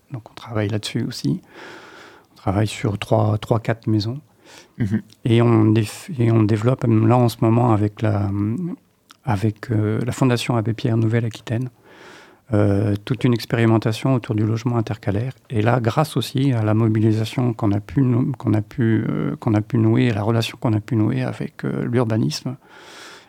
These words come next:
Speaker 1: Et donc, on travaille avec des promoteurs qui ont des, des projets immobiliers et qui, en attendant qu'ils réalisent leurs projets, ben, on essaye de, de loger les personnes, euh, avant qu'ils détruisent les maisons, quoi.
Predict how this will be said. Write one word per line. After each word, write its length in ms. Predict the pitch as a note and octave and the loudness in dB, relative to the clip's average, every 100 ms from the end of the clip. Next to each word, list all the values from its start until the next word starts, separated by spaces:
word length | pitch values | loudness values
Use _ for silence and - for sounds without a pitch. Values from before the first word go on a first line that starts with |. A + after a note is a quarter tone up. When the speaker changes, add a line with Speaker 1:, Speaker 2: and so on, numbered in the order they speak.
| _ | _
Speaker 1:
Et 60 | G2 | 0
donc, 200 | A2+ A2+ | 2 2
on 60 | |
travaille 320 | A2 - A2+ A#2+ | 0 2 2 2
avec 160 | G#2 | 0
des 100 | G2+ | 0
promoteurs 540 | - A2+ A2 A2 A#2+ - | 0 2 2 0 -6 -4
qui 100 | A2+ | -4
ont 100 | G2 | -4
des, 400 | G2+ F#2+ G2 A2+ | -4 -8 -8 -10
des 120 | G#2+ | -12
projets 360 | - A2 G#2+ | -6 -4 -2
immobiliers 720 | A#2 A2 G2 G2+ G2 G#2+ C#3+ A#2+ | 0 0 0 -4 -4 -4 -6 -12
et 60 | - | -14
qui, 200 | - G#2 | -12 -4
en 120 | G#2+ | -2
attendant 340 | A2 A#2+ A#2 | 0 0 0
qu'ils 160 | A2 A2+ | 0 -4
réalisent 380 | A2+ G#2 A2 A2+ | -2 -2 -2 -4
leurs 100 | A2+ | -8
projets, 520 | - C3+ - B2 C3+ | -8 -14 -6 -6 -4
ben, 200 | C3 - G#2+ | -8 -10 -8
on 80 | B2 | -10
essaye 320 | A#2+ - B2 | -10 -14 -16
de, 300 | - - - | -16 -16 -10
de 120 | C3 | -8
loger 200 | C3 C3 | -6 -4
les 80 | B2 | -4
personnes, 520 | A2 B2+ - B2+ C3 | -8 -10 -4 -2 -2
euh, 100 | B2 - _ - - - _ | -4 -12 _ -20 -20 -20 _
avant 280 | A#2 G#2 B2 | 0 2 2
qu'ils 160 | - G#2+ | 0 -2
détruisent 320 | G#2+ A#2+ A#2+ | -2 -2 0
les 80 | G#2+ | 0
maisons, 260 | G2+ G#2 | 0 -4
quoi. 160 | A2 | -8